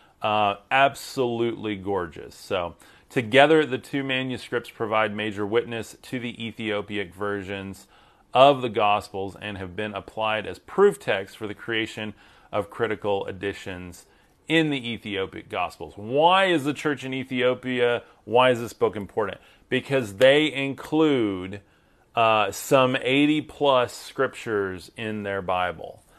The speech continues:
uh, eighty plus different books in their Bible. We have sixty-six in this one.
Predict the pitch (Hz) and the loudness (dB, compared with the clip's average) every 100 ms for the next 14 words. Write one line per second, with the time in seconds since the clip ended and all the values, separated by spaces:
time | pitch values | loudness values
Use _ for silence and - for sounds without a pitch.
0 | _ _ _ 110 101 95 95 117 123 131 | _ _ _ 0 2 2 0 0 0 0
1 | - 120 - - 107 104 82 98 98 - | 2 2 2 -2 -2 -4 -8 -2 -2 -4
2 | - - 104 101 95 87 90 92 87 - | -16 -18 -12 -10 -8 -6 -4 -2 -4 -10
3 | - - _ - 123 156 156 127 - 151 | -16 -20 _ -4 4 6 6 2 -2 -4
4 | - - 113 - 135 135 131 123 101 107 | -4 -8 -10 -6 -2 -2 -2 -10 -8 -4
5 | 127 - 147 151 160 | -6 -4 -6 -6 -8